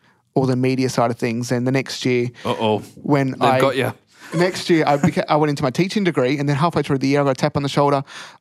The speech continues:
Speaker 1: "Oh, um, we need a new children's ministries coordinator, and, uh, w-, we feel that it would be the right role for you."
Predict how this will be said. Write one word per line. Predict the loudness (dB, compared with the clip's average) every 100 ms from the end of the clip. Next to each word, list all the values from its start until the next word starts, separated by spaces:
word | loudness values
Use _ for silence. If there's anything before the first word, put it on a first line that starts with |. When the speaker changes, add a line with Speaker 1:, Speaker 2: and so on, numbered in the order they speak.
| -2
Speaker 1:
"Oh, | 2 2 2
um, | 2 2 0 -6 -12 _
we | -2
need | 0 0
a |
new | -2
children's | 0 0 0 0
ministries | 0 2 0 0
coordinator, | 2 2 2 0 0 0 -2 -6 -20 -20 _ _ _ _ _ 0
and, | 0 2
uh, | 2 0
w-, | -4 -10 -8
we |
feel | -2 -2 0
that | -2
it |
would | -2
be | -2 -2
the | 0
right | 0
role | 0 -2
for | 0 -2
you." | 0 -2